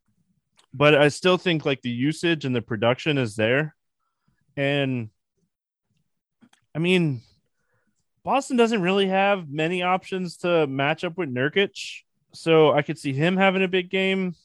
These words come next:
I don't mind any of those three guys. And honestly, if Little sits, I don't mind maybe Robert Covington. Good old Bob Covington at fifty-nine hundred. I think he would have to play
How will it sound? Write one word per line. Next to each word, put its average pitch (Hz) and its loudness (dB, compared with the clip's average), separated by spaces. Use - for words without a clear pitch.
I 156 4
don't 269 2
mind 170 4
any 156 0
of 135 -2
those 113 -6
three 117 -4
guys. 107 2
And 123 0
honestly, 202 2
if 139 0
Little 147 2
sits, - -4
I 151 0
don't 214 2
mind 214 4
maybe 202 2
Robert 165 0
Covington. 139 -4
Good 190 4
old 214 4
Bob 190 8
Covington 139 2
at 139 0
fifty-nine 160 -2
hundred. 151 0
I 117 2
think 143 -8
he 151 -4
would 147 2
have 147 4
to 131 -12
play 135 2